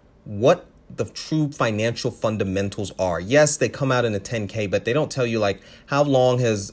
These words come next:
a show been renewed for? How many seasons does it have? Um, what is the, um, licensing agreement on the, on the toys and the merchandise? What are all these things?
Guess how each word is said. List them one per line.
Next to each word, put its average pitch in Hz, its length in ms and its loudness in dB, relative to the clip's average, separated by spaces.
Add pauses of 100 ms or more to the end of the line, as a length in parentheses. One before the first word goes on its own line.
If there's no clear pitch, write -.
a 104 80 -4
show 107 280 -2
been 98 220 -2
renewed 98 460 -2
for? 76 460 -8 (200)
How 135 100 0
many 147 160 4
seasons 131 720 0
does 90 200 -6
it - 80 -12
have? - 480 -10 (460)
Um, 101 500 0 (360)
what 127 220 2
is 143 140 0
the, 120 380 -2
um, 104 520 0 (300)
licensing 123 640 0
agreement 110 440 -2
on 107 220 -2
the, 98 500 2
on 107 100 -4
the 98 80 -2
toys 110 500 0
and 101 80 -4
the 95 60 -4
merchandise? 101 960 -2 (340)
What 131 220 4
are 135 240 6
all 95 160 2
these 87 280 -10
things? - 460 -14